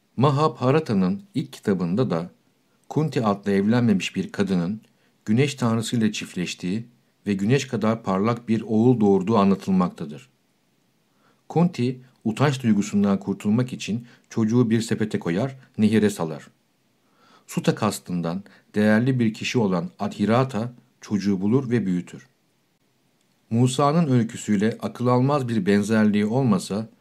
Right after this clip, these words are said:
anlatmaya değmeyecek bir öykü. Ayrıca insanların tanrılar tarafından döllendiğine değinen bir başka örnek olması da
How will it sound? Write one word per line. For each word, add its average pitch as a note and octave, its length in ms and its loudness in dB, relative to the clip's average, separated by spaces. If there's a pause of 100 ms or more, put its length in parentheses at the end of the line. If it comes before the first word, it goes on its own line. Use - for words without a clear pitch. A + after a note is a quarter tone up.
(320)
anlatmaya G2+ 640 0
değmeyecek G2 600 2
bir A2 80 -2
öykü. F2+ 420 -4 (840)
Ayrıca G2 560 -2 (220)
insanların A#2 640 0
tanrılar G#2+ 520 -2
tarafından G2+ 600 0
döllendiğine F#2+ 600 2
değinen F2+ 400 0
bir G#2 180 -2
başka G2 280 -2
örnek F#2+ 340 0
olması G2 380 0
da B2 200 -2